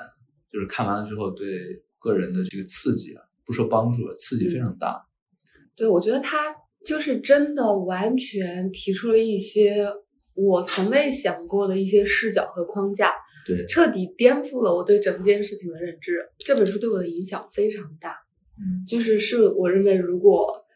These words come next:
Speaker 2: 有朋友让我推荐一些书给他，这本书绝对会在我推荐的行列之内。
Speaker 1: 是。
Speaker 2: 它真的非常的深刻。
Speaker 1: 因为他讲爱情嘛，那自己书里面也有个观点，就是爱情现在在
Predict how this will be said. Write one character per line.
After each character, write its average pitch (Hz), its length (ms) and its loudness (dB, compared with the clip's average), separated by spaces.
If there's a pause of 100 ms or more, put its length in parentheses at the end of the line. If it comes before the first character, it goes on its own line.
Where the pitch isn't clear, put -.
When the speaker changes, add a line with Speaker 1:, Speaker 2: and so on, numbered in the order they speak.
(120)
Speaker 2:
有 180 160 8
朋 196 220 2
友 196 160 8
让 190 260 2
我 170 140 -2
推 190 260 2
荐 190 540 4
一 185 100 -2
些 180 160 0
书 180 260 -2
给 - 200 -2
他， - 180 -14
这 175 140 -8
本 170 120 -10
书 175 200 -2
绝 165 160 -10
对 180 120 -2
会 190 160 -2
在 180 160 -6
我 170 120 -8
推 - 180 -8
荐 180 160 -2
的 170 60 -4
行 175 80 -12 (160)
列 175 120 -8
之 - 180 -10
内。 - 220 -6 (140)
Speaker 1:
是。 - 240 -6 (320)
Speaker 2:
它 214 100 -4
真 226 160 4
的 220 80 4
非 226 220 -2
常 214 160 -6
的 185 80 0
深 208 220 -2
刻。 - 320 -8
Speaker 1:
因 139 100 -4
为 143 80 0
他 151 140 0
讲 - 200 0
爱 123 220 4
情 - 240 -4
嘛， - 120 -14 (260)
那 123 100 -4
自 151 140 -2
己 95 120 -2
书 151 220 -2
里 135 80 2
面 101 100 -2
也 95 80 -2
有 98 160 -2
个 92 140 -8
观 113 260 -4
点， 120 200 -2
就 95 100 -16
是 92 160 -16
爱 117 140 -2
情 98 200 -6
现 120 160 -6
在 104 140 -6
在 95 320 -6